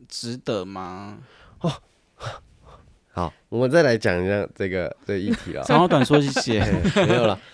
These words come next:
Speaker 2: 我们在开会的时候，我们公司在开会也是一直常常，不要说常常啦，就是以前有一段时间一直在讨论这议题。为什么我们调整要花三小时，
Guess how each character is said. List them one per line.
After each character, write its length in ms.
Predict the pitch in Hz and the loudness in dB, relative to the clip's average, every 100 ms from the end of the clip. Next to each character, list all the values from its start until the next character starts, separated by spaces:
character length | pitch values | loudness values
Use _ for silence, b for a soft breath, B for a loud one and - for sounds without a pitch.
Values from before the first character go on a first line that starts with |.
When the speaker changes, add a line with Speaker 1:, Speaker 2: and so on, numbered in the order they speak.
| B B _ | B B _
Speaker 2:
我 100 | 151 | 4
们 120 | 196 | 6
在 120 | 247 240 | 6 2
开 180 | 226 | 4
会 100 | 208 | 6
的 60 | 180 | 6
时 80 | 165 | 8
候， 140 | 175 | 6
我 40 | 131 | 6
们 200 | 127 143 | 4 2
公 120 | 170 | 0
司 120 | 151 | 2
在 100 | 156 | 2
开 160 | 139 139 | 4 4
会 140 | 120 | 2
也 40 | |
是 140 | 92 120 | 2 -2
一 40 | |
直 60 | 98 | -4
常 220 | 95 92 | -4 -4
常， 100 | 92 - | -4 -4
不 60 | 101 | -4
要 100 | 98 | -4
说 100 | 101 | -6
常 180 | - 80 | -10 -12
常 160 | - - | -10 -12
啦， 100 | - | -12
就 100 | 101 | -6
是 240 | 104 110 - | -4 -2 -4
以 160 | - 113 | 0 0
前 260 | - 104 110 | 2 2 4
有 120 | 104 | 2
一 20 | |
段 120 | 117 | 2
时 100 | 110 | 0
间 120 | 104 | 0
一 60 | 87 | -2
直 160 | 104 87 | -2 -4
在 100 | 104 | -4
讨 180 | - 78 | -4 -10
论 100 | 85 | -8
这 120 | 85 | -8
议 120 | 82 | -10
题。 240 | - - - b b b b b - | -12 -18 -20 b b b b b -6
为 120 | 160 | -4
什 140 | 120 | -2
么 60 | 90 | -4
我 40 | |
们 120 | 85 | -4
调 120 | 90 95 | -6 -6
整 120 | 90 | -4
要 100 | 92 | -6
花 160 | 90 | -6
三 200 | 87 87 | -6 -6
小 140 | 85 - | -10 -12
时， 220 | - - | -16 -18